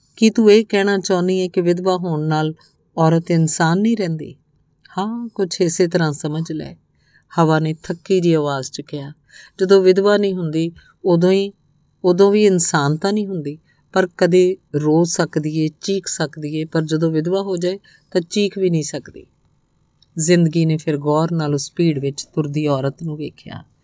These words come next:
ਉਹਦੇ ਕਦਮ ਤਾਂ ਬਹਿਕਦੇ ਜਿਹੇ ਦਿਸ ਰਹੇ ਸੀ, ਪਰ ਉਹਦੀ ਕੋਈ ਚੀਕ ਸੁਣਾਈ ਨਹੀਂ ਸੀ ਦੇ ਰਹੀ।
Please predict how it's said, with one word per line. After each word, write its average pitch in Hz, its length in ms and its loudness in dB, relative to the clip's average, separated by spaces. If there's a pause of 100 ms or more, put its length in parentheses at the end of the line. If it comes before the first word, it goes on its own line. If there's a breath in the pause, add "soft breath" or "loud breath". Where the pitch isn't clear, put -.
(340 soft breath)
ਉਹਦੇ 185 260 2
ਕਦਮ 165 300 0
ਤਾਂ 165 160 -2
ਬਹਿਕਦੇ 165 480 -2
ਜਿਹੇ 151 200 -2
ਦਿਸ 147 300 -4
ਰਹੇ 147 180 -4
ਸੀ, 151 300 -12 (600)
ਪਰ 180 120 4
ਉਹਦੀ 185 240 4
ਕੋਈ 180 160 0 (100)
ਚੀਕ 208 260 0
ਸੁਣਾਈ 143 400 0
ਨਹੀਂ 147 140 -4
ਸੀ 156 180 -6
ਦੇ 147 220 -4
ਰਹੀ। 139 160 -8